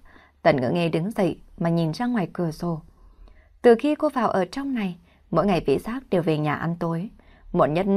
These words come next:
thì cũng không quá bảy rưỡi là đã về đến nhà rồi. Nhưng buổi tối ngày hôm nay, có phải là đã xảy ra chuyện gì hay không chứ? "Chị Ngữ Nghe à, chúng ta đừng chờ nữa có được không? Không chừng anh Vĩ Giác có việc gì bận, cũng không trở về ăn tối rồi."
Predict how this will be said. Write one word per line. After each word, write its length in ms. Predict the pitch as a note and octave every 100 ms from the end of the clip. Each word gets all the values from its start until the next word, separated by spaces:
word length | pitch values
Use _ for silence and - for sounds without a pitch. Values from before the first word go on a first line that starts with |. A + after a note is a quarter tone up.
| G3+
thì 80 | G#3
cũng 180 | - -
không 180 | F3+
quá 140 | E3 E3+
bảy 220 | A#3+ D#3+
rưỡi 220 | - -
là 140 | B3+ F3+
đã 160 | - -
về 140 | F3+
đến 240 | D#3 E3
nhà 180 | C4 G#3
rồi. 280 | D#3+ F3 D#3+ D#3 - - - _
Nhưng 320 | F3 F3 E3+ E3+
buổi 160 | E3 -
tối 140 | E3
ngày 200 | A3+ F#3+
hôm 260 | D#3 A3 A3
nay, 200 | G#3+ G#3+ - _ _ -
có 100 | F#3+
phải 160 | F3+
là 100 | D#3
đã 320 | C#3+ C#3+ F#3 A3
xảy 200 | - E3
ra 220 | E3 E3
chuyện 180 | E3 -
gì 200 | - D3+
hay 200 | - F#3
không 300 | F3 G3 F#3
chứ? 100 | - B3+ - _ _ _ _ _ _ _ _ _ _ _ _
"Chị 160 | F#3
Ngữ 160 | F3+ E3+
Nghe 240 | G#3 G3
à, 220 | F#3 E3 - - - _ _
chúng 200 | G3 F3+
ta 260 | F#3 F3+ F3+
đừng 140 | F#3 F3
chờ 140 | F#3
nữa 140 | E3 -
có 80 | B3
được 200 | B3 -
không? 220 | G#3+ G#3+ - _ - -
Không 200 | F3 E3
chừng 220 | E3+ D3+
anh 180 | - D#3+
Vĩ 140 | D#3
Giác 180 | - A3
có 80 | -
việc 200 | A3+ F#3+
gì 80 | E3
bận, 220 | E3+ E3 - -
cũng 120 | -
không 200 | F3 G3+
trở 160 | G3+ F#3+
về 140 | F3
ăn 180 | E3+ G#3+
tối 200 | A3 F#3
rồi." 280 | G3+ A3 F#3+